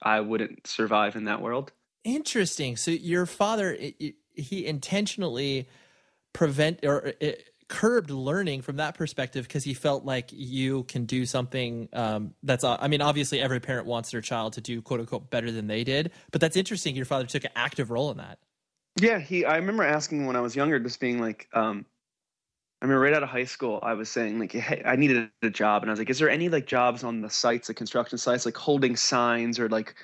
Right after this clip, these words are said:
Speaker 1: being, like, running to get, like, being a runner or whatever?" Uh, he's like, "No, you, I don't want you anywhere near that world." Like, you can make, those kids make good money. Like, they join the union, they make good money, but, like, he's like, "You, I don't want you doing that stuff. Like, do what you're,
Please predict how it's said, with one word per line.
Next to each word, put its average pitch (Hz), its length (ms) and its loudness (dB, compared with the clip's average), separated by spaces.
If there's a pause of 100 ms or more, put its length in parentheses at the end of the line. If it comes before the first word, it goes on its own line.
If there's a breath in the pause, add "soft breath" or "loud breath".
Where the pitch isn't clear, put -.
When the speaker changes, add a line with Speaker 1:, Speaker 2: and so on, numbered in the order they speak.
(280 loud breath)
Speaker 1:
being, 139 240 4
like, 131 140 4
running 139 280 4
to 127 60 0
get, 113 200 -2
like, 117 160 -4
being 131 160 2
a 113 80 2
runner 123 320 4
or 117 60 0
whatever?" 117 420 2 (720 loud breath)
Uh, 127 140 4
he's 135 140 2
like, 139 100 2
"No, 143 140 4
you, 139 260 -2
I 135 120 2
don't 139 100 0
want 127 140 0
you 127 60 0
anywhere 117 200 0
near 110 200 0
that 110 180 0
world." 107 320 -4 (320)
Like, 175 120 4
you 190 100 2
can 175 180 0
make, 196 320 0
those 151 240 0
kids 202 260 2
make 127 200 0
good 117 160 0
money. 117 280 0
Like, 107 400 -8
they 113 200 0
join 127 340 2
the 113 80 2
union, 170 480 4
they 117 120 2
make 110 200 -4
good 107 140 0
money, 135 320 2
but, 107 160 0
like, - 360 0
he's 135 120 2
like, 120 120 2
"You, 143 240 4
I 139 100 4
don't 135 180 -2
want 117 200 -6
you 117 100 -2
doing 117 360 -2
that 101 180 -6
stuff. - 460 -8
Like, 117 180 4
do 135 180 6
what 135 140 6
you're, 113 280 2